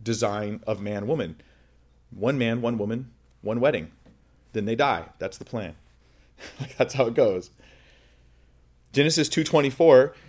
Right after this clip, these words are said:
Here's the natural use of the woman. It says, "Therefore a man shall leave his father and mother and be joined to his wife, and they shall become one flesh." That's the natural use. It's lit-, we're literally designed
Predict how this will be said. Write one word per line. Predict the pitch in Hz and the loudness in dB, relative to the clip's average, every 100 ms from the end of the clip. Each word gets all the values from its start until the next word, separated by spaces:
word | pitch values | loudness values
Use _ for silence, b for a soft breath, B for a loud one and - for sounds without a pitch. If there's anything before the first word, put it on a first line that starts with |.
| B - | B 4
Here's | 151 | 4
the | 156 | 4
natural | 131 113 123 - 143 | 2 2 2 2 2
use | 120 127 - | 2 0 0
of | 131 | 0
the | |
woman. | 151 175 117 | 0 0 -2
It | |
says, | - 123 120 B B | 4 4 4 B B
"Therefore | 147 160 160 | 8 10 8
a | 147 | 8
man | 127 147 | 6 2
shall | - 135 | 4 4
leave | 131 139 | 4 0
his | 143 | -2
father | - 135 143 | 2 4 4
and | 139 | 2
mother | 131 139 | 2 2
and | 147 127 | 2 0
be | 117 | -4
joined | 110 120 139 151 | -2 0 0 -4
to | - | -2
his | 131 120 | -4 0
wife, | 123 143 135 | 0 0 -2
and | - 113 | -4 -4
they | |
shall | 117 131 | -2 -2
become | 113 123 120 | -4 -4 -6
one | 107 123 127 | -4 -4 -4
flesh." | 127 - 120 101 - | -6 -4 -2 -2 -4
That's | - 120 - | -4 -4 -6
the | - | -2
natural | 127 120 117 120 117 | 0 -2 -2 -4 -4
use. | 123 117 | -4 -6
It's | - | -8
lit-, | 107 135 - | -2 -2 2
we're | 127 | 0
literally | 120 151 151 143 131 | 2 0 0 -2 -6
designed | 107 101 98 110 131 135 101 | -8 -8 -6 -4 -4 -6 -8